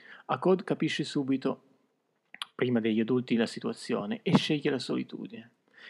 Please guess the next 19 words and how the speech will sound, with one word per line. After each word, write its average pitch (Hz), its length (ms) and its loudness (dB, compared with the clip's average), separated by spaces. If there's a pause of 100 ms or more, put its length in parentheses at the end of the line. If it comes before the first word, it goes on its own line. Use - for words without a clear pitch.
(140)
ma 160 140 2
non 226 140 6
rancorosa 175 560 2
e 156 40 2
depressa, 117 560 -2
semplicemente 185 640 -2
vissuta 156 380 -6
con 160 160 -4
lo 151 60 -2
spirito 156 420 -2
del 143 260 2 (280)
"non 175 400 -2
ti 185 160 -6
curar 143 420 0
di 127 140 -2
loro, 110 500 -2
guarda 120 420 -2
e 113 60 -4
passa". - 640 -18